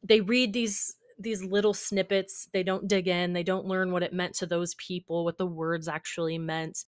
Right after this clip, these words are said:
It has been so interesting. I've been reading a lot from Philip B. Payne. He's a New Testament scholar, and he's been looking into the words that people have used to put men in authority over women in marriage and in the church. And if you have not read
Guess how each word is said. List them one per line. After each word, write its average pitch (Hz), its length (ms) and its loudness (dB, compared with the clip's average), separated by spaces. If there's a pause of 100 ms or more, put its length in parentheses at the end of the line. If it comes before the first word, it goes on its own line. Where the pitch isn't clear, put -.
(160)
It 233 140 -4
has 233 200 0
been 190 160 2
so 180 260 6
interesting. 170 600 -2
I've 165 100 0
been 170 120 0
reading 170 240 0
a 165 60 0
lot 156 240 2
from 170 140 -4
Philip 170 320 0
B. 175 120 -2
Payne. 160 260 -8
He's 196 160 2
a 196 40 6
New 190 180 6
Testament 202 460 0
scholar, 160 600 -2
and 165 600 2 (100)
he's 196 300 0
been 170 480 0 (340)
looking 220 440 2
into 190 280 2
the 165 120 2
words 170 540 2
that 170 140 0
people 175 260 -2
have 156 120 -2
used 160 300 -2
to - 60 -4 (220)
put - 180 0
men 156 340 -4
in 147 120 -2
authority 147 440 -4
over 104 180 -4
women 90 340 -4 (100)
in 170 100 0
marriage 135 400 -2 (180)
and 170 160 2
in 151 120 -2
the 151 60 2
church. - 440 -2 (300)
And 165 480 2 (400)
if 202 140 8
you 240 160 8
have 233 100 6
not 196 260 10
read 170 400 4